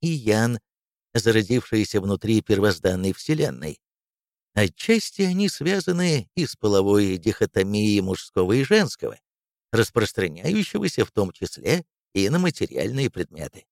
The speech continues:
«Развеянные чары» — это не только увлекательное повествование о магии и приключениях, но и сатирическое отражение общества, где фантастические элементы используются для критики социальных пороков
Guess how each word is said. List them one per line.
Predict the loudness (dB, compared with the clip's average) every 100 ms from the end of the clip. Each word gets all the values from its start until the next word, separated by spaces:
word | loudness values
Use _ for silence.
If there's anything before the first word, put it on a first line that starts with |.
| _ _ _ _ _ _ _
«Развеянные | 2 2 4 2 4 2 0
чары» — | 0 0 4 4 2 0
это | 0 2 0
не | 0 0
только | 2 2 2 -2 -4 -2
увлекательное | -2 0 0 0 0 0 2 0
повествование | 2 0 0 0 0 2 2 2 0 0
о | -2
магии | 0 0 -2 -2 -4
и |
приключениях, | -4 -4 -4 -2 -6 -4 -6 -6 _ _ -2
но | 2 4
и | 4
сатирическое | 0 -4 -4 -2 -2 -2 -6 0 0
отражение | 0 -8 -4 -4 -4 -2
общества, | -4 -2 -8 -2 -2 -2 _ _ _ _ -12
где | -6 0 2
фантастические | 2 0 0 -2 -2 -4 -6 -6 -2 -2 0
элементы | 0 2 2 0 -2 -4 -8 -8 -10 -2
используются | 0 0 -2 -2 0 0 2 -2
для | 0 -2
критики | 0 -4 -4 -6 -2
социальных | -2 0 0 2 0 -4
пороков | -6 0 0 2 0 -4 -6